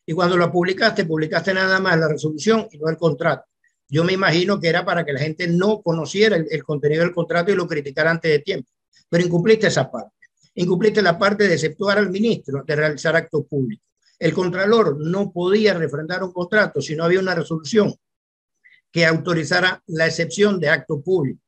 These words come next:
O sea, a la Contraloría llega un expediente con una resolución de adjudicación porque se hizo una licitación, o llega un expediente con una resolución donde se autorizó a la empresa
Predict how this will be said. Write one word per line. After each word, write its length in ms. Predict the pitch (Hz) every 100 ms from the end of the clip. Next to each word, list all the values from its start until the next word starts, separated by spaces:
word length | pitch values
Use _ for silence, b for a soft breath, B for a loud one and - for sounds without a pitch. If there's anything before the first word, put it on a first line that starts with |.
| _ _ _ _
O 20 | -
sea, 120 | 143
a 160 | - 147
la 140 | 165
Contraloría 560 | 165 165 170 180 233 214
llega 440 | 202 190 160 143 _ _ _ -
un 160 | 185
expediente 580 | 214 202 190 208 208 202
con 120 | 165
una 160 | 180 190
resolución 520 | 190 180 170 202 180
de 80 | 156
adjudicación 640 | 135 151 147 151 185 208
porque 240 | 208 185 151
se 120 | 156
hizo 180 | 165 196
una 100 | 202
licitación, 720 | 202 202 202 202 196 196 220 _ _ -
o 140 | 180
llega 540 | 190 180 220 175 175 -
un 160 | 147 160
expediente 580 | 160 202 196 190 185
con 100 | 180
una 180 | 170 185
resolución 460 | 190 165 170 147 185
donde 200 | 202 175
se 140 | -
autorizó 500 | 165 160 175 160 185
a 40 | 202
la 80 |
empresa 460 | 202 208 208 202 143